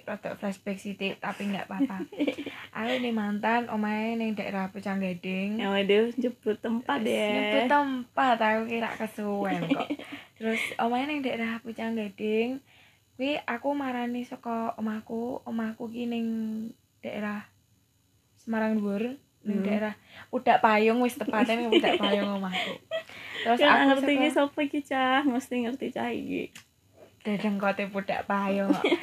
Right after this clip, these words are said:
Speaker 2: <laughs>
Speaker 1: Terus aku saka omahku ki, saka Pudak Payung tekan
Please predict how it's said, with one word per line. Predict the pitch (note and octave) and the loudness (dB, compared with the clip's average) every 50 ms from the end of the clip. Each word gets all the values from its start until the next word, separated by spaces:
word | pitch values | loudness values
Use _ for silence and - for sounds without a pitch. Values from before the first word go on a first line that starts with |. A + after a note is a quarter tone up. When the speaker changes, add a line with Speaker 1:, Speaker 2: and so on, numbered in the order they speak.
| C4+ - | 0 0
Speaker 2:
<laughs> | - C#4 B3+ - - _ | 0 -2 -4 -4 -10 _
Speaker 1:
Terus | - G#3 A3+ B3 B3+ | -4 -4 -2 -2 0
aku | - - A3 A#3+ - - C4+ C#4+ D4 D4 D4+ D4 - - - _ _ | 2 2 2 2 2 0 2 4 4 4 4 4 2 -2 -6 _ _
saka | - - B3 A#3+ - A#3+ A#3+ A#3 A#3 A#3 A#3 A#3 A#3 A#3 - | -14 -14 -12 -6 -4 -2 0 2 2 2 2 2 2 0 0
omahku | - - A3+ A3+ A3+ A3+ - - A#3+ | 0 -2 -2 -2 -2 -2 -4 -6 -6
ki, | - B3+ | -6 -8
saka | B3+ B3 C4 A#3 | -8 -6 -6 -4
Pudak | A#3+ A#3+ A#3 - A#3 - - | -4 -4 -4 -2 -4 -6 -4
Payung | - G#3+ G#3+ G#3+ G#3+ G#3+ A3 A#3 B3 B3+ C4 | -4 -4 -4 -2 -2 -2 -2 -2 -2 -4 -6
tekan | C4 - B3+ - _ _ - A#3 A3 G#3+ G#3+ G#3+ G#3+ G#3+ G#3+ G#3+ G#3+ G#3+ | -8 -10 -14 -14 _ _ -6 -4 -2 -2 -2 -2 -2 -2 -2 -2 -2 -4